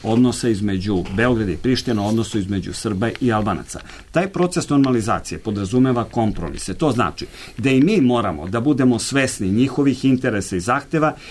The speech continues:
i oni naših i da pravimo kompromis. Ovo je put kompromisa. Ako hoćemo da idemo napred,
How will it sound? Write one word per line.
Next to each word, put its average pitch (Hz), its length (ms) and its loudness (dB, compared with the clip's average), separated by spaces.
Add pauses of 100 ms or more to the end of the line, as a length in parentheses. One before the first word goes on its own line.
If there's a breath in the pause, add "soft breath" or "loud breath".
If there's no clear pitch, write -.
(100)
i 123 140 4
oni 139 300 6
naših 117 500 0
i 151 80 2
da 110 120 -2
pravimo 127 480 2
kompromis. 85 640 -2 (260 loud breath)
Ovo 156 280 2
je 156 80 2
put - 440 0
kompromisa. 87 720 -4 (180 loud breath)
Ako 113 240 0
hoćemo 170 440 2
da 139 100 2
idemo 127 320 4
napred, 95 380 -4